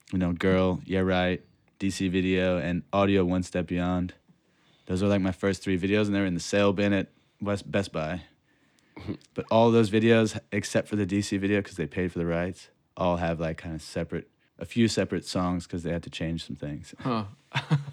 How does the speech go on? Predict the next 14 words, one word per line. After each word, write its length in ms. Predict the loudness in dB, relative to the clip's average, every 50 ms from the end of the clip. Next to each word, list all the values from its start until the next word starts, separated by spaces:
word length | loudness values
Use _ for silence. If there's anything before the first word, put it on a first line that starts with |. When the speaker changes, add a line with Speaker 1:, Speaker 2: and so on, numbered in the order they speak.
| -10 -10 -10 -8 -4
Speaker 1:
They 60 | -2
only 200 | 0 0 2 2
had 180 | 2 2 2 4
rights 260 | 4 4 4 2 2
up 160 | -2 -2 -2 -2
to, 120 | 0 2
like, 160 | 2 2 0
a 40 | 0
hundred 220 | 0 0 0 2 2
thousand 300 | 2 0 0 0 -2 -2
copies 360 | -2 -2 -2 -2 -4 -8 -10
or 60 | -10
something. 300 | -12 -12 -14 -16 -16 -20 -18
S-, 160 | -16 -14 -12